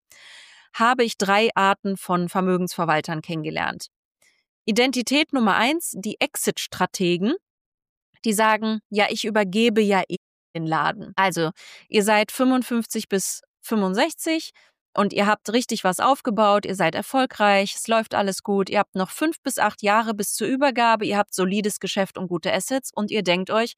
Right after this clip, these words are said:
"Na ja, warum soll ich denn jetzt noch was Neues machen mit Social Media? Ich übergebe ja in ein paar Jahren oder verkaufe meinen Laden."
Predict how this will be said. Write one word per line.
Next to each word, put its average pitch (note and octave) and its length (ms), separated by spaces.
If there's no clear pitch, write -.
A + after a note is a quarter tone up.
"Na G#3+ 120
ja, A#3+ 380
warum A3+ 240
soll A3 120
ich G#3+ 80
denn G#3 140
jetzt G3 160
noch G#3 120
was G3+ 180
Neues - 320
machen G3 460
mit F#3 160
Social F#3+ 340
Media? G3 640
Ich - 140
übergebe G#3 500
ja G3+ 160
in G3 180
ein F#3 160
paar G3+ 220
Jahren F#3+ 360
oder F#3 200
verkaufe F3 580
meinen D#3 320
Laden." D3+ 400